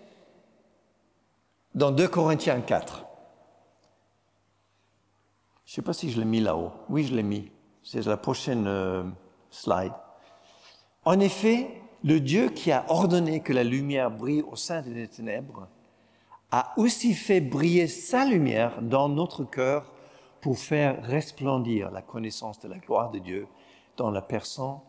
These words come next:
personne de Jésus-Christ. » Nous portons ce trésor. C'est quoi le trésor ? C'est la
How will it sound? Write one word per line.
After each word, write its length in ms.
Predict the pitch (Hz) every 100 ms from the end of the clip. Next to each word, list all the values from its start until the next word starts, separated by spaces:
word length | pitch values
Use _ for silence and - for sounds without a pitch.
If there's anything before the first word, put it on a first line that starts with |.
| _
personne 460 | 127 107 - 135 117
de 60 |
Jésus-Christ. » 600 | 95 104 95 95 - 117 - _ _ _ _ _ _ _ _ _ _ _ _ _ _ _ _ _ - _ _ _ _ -
Nous 280 | 139 170 311
portons 800 | - 165 - 160 123 135 - - - - - -
ce 260 | - - 233
trésor. 1000 | 233 - 170 120 120 98 131 - - - - - _ _
C'est 200 | - 135
quoi 160 | - 156
le 80 | 151
trésor ? 580 | - 123 131 165 - - - _ _ _
C'est 220 | - - 110
la 160 | 110